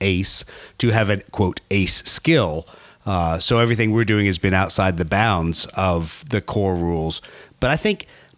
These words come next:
I think realistically, what we've, what we've seen is people,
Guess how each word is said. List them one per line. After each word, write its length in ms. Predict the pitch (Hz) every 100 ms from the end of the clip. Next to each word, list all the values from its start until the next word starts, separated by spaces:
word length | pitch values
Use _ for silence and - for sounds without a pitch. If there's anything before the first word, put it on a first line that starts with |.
| _ -
I 240 | - -
think 240 | 151 196 139
realistically, 960 | - 147 160 151 151 165 131 123 113 117
what 380 | 131 123 127
we've, 440 | 123 120 104 92 - _ _ -
what 200 | 135 131
we've 200 | 123 110
seen 320 | - 147 135
is 120 | 113
people, 600 | - 156 151 127 110 98